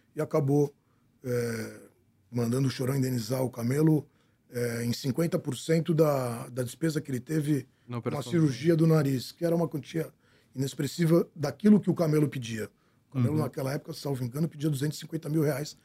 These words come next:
Speaker 1: naquela época, né?
Speaker 3: Uhum.
Speaker 1: Mas quando eu digo que foi ruim pro Chorão, foi muito ruim pro Chorão, porque isso deu uma repercussão muito negativa na mídia, né? Principalmente na mídia do Rio de Janeiro, porque o Los Hermanos, naquela época, e, e o Marcelo Camelo, eles tinham uma, uma ascendência muito grande ali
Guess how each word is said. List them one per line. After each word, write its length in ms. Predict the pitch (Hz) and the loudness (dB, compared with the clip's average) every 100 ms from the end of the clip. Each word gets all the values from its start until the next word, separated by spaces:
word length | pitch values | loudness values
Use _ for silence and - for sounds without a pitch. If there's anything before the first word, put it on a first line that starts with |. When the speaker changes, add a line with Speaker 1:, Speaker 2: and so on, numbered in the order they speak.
| _ | _
Speaker 1:
naquela 460 | 139 131 139 147 117 | -14 -12 -6 -4 -4
época, 400 | 107 - _ 107 | -8 -14 _ -18
né? 160 | 113 123 _ - | -14 -14 _ -4
Speaker 3:
Uhum. 300 | 139 110 123 - | -4 -2 -8 -8
Speaker 1:
Mas 120 | 151 | 0
quando 140 | 220 | 6
eu 40 | 214 | 6
digo 220 | 180 165 | 6 4
que 60 | - | 6
foi 160 | 175 | 8
ruim 160 | 135 156 | 8 8
pro 100 | - | 4
Chorão, 320 | - 135 175 | 2 4 6
foi 160 | - 160 | 8 6
muito 260 | 151 151 | 6 4
ruim 140 | 131 139 | 4 4
pro 100 | 123 | 2
Chorão, 420 | 160 151 175 180 - _ _ _ _ | 4 6 6 4 -2 _ _ _ _
porque 240 | - 180 | -2 6
isso 200 | 175 - | 6 6
deu 100 | 165 | 6
uma 140 | 180 165 | 8 8
repercussão 600 | 170 185 170 - 180 175 | 6 4 2 2 6 8
muito 220 | 175 180 | 6 6
negativa 720 | 185 202 208 - 180 139 143 | 6 6 4 2 4 4 2
na 100 | 131 | 0
mídia, 480 | 135 131 104 104 - | 2 0 -2 -8 -10
né? 180 | - 147 - _ _ | -10 -10 -10 _ _
Principalmente 440 | - 143 147 151 156 | -8 -4 0 2 4
na 60 | 170 | 6
mídia 200 | 170 170 | 8 8
do 100 | 160 | 6
Rio 120 | 165 | 4
de 60 | 147 | 6
Janeiro, 500 | 196 170 165 135 - _ _ _ _ _ | 8 10 8 6 -2 _ _ _ _ _
porque 240 | - - 127 | -20 -10 -4
o 340 | 123 113 113 | -4 -4 0
Los 160 | 127 131 | 2 4
Hermanos, 440 | 139 131 147 156 123 | 4 4 4 2 0
naquela 360 | 123 127 120 | -4 -2 -2
época, 460 | 120 151 - - 113 | -2 -4 -6 -10 -12
e, 260 | 107 110 _ _ _ _ _ - | -12 -14 _ _ _ _ _ -12
e 80 | 117 | -8
o 40 | |
Marcelo 340 | 117 - 120 117 | -8 -6 -6 -4
Camelo, 380 | 120 123 139 | -4 -2 0
eles 120 | 156 139 | 0 0
tinham 200 | 170 165 | 2 4
uma, 360 | 165 151 120 | 4 2 -4
uma 120 | 110 123 | -8 -8
ascendência 440 | - 127 135 143 | -6 -4 -2 0
muito 220 | 147 156 151 | 0 2 4
grande 300 | 147 160 131 | 8 8 6
ali 220 | 135 | 2